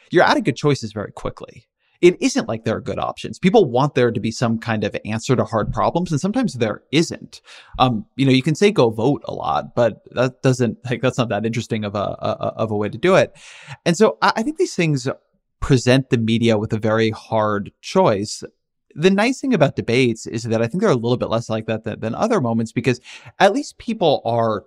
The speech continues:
tuning in, although I wonder how many people truly made it through that one. It was quite difficult to watch. And they're tuning in, so maybe there is space for, for, for sense making and, and, and construction. The other side of this is that I do think it's at least worth trying to shine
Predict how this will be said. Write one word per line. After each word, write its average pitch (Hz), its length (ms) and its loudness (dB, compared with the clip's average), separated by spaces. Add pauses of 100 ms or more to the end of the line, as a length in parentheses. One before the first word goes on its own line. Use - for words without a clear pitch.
tuning 120 440 2
in, 139 400 0
although 120 260 4
I 113 40 6
wonder 113 280 0
how 113 100 -4
many 107 140 -2
people 104 220 -4
truly 110 300 -4
made 104 180 -2
it - 80 -12
through 117 120 0
that 131 160 4
one. 160 160 0
It 120 40 -2
was - 120 -12
quite - 420 -2
difficult - 360 -6
to 101 80 -10
watch. 98 500 -4 (520)
And 170 300 4 (560)
they're 180 160 4
tuning 233 320 2
in, 180 140 0
so 156 120 0
maybe 165 440 4
there 127 140 4
is 123 120 0
space 123 400 0
for, 113 240 -2
for, 113 300 -2
for 113 100 -2
sense 117 300 0
making 113 320 0
and, 104 180 -6
and, 110 180 -4
and 104 220 -6
construction. 123 560 0 (380)
The 240 120 2
other 403 220 2
side 135 240 4
of 113 80 -2
this 117 220 -2
is 123 160 -4
that 143 160 2
I 151 80 2
do 185 100 -2
think 311 160 0
it's 151 140 -2
at 107 100 -2
least 117 240 -6
worth 113 480 0
trying 107 200 -4
to 104 60 -8
shine 107 440 -2